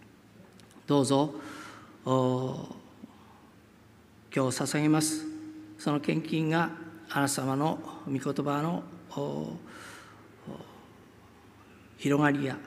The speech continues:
またいろいろな形で、えー、伝道地をお助けする、う、一端となることができますようお導きください。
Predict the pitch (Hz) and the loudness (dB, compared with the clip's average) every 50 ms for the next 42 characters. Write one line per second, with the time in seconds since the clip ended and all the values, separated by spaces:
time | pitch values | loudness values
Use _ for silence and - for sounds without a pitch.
0 | - - - - - - 151 190 170 170 - - - - - - - - - - | -16 -18 -12 -4 -2 0 2 2 2 2 0 -6 -12 -14 -14 -14 -14 -12 -12 -12
1 | - - - - - - - - - 143 147 151 151 170 170 165 165 156 175 175 | -12 -12 -12 -14 -16 -18 -14 -4 2 6 6 8 8 6 6 4 2 2 2 0
2 | 175 - 185 180 175 180 175 175 - - - - - - 127 135 135 135 127 - | 0 2 2 2 2 2 0 -4 -8 -8 -8 -6 -4 -4 -2 -2 -4 -6 -8 -8
3 | - - - - - - - - - - - - - - - - - - - - | -10 -12 -14 -16 -18 -18 -20 -20 -20 -20 -20 -20 -20 -20 -20 -20 -20 -20 -20 -20
4 | - - - - - - - - - - - - - - - - - - - 147 | -20 -20 -20 -20 -20 -20 -20 -20 -20 -20 -20 -20 -20 -20 -20 -20 -10 0 4 6
5 | 143 139 135 135 131 131 - 131 127 131 127 - - - - - - - - - | 6 8 8 6 4 2 0 0 0 0 -2 -4 -10 -12 -16 -16 -16 -16 -16 -16
6 | - - - 131 - 147 139 - - - 135 131 - 127 139 160 175 - - - | -14 -10 -6 -2 0 0 0 0 -2 -2 -2 -2 -2 0 2 2 2 2 0 -4
7 | - - - 135 123 120 123 127 135 135 127 - - 139 131 127 135 139 135 131 | -8 -6 -4 -4 -4 -4 -4 -6 -8 -10 -8 -2 0 0 0 2 2 2 2 2
8 | 135 135 127 - 156 143 143 143 143 151 - 175 175 175 - - 185 185 190 185 | 2 -2 -4 -4 -2 -4 -2 -2 -4 -2 0 2 2 2 2 4 4 4 2 2
9 | - - - 127 127 117 - - 127 120 - - - 120 120 120 - 151 151 156 | -2 -4 -4 -2 -2 -2 -2 -4 -6 -6 -6 -8 -8 -6 -6 -6 -2 -2 -2 -2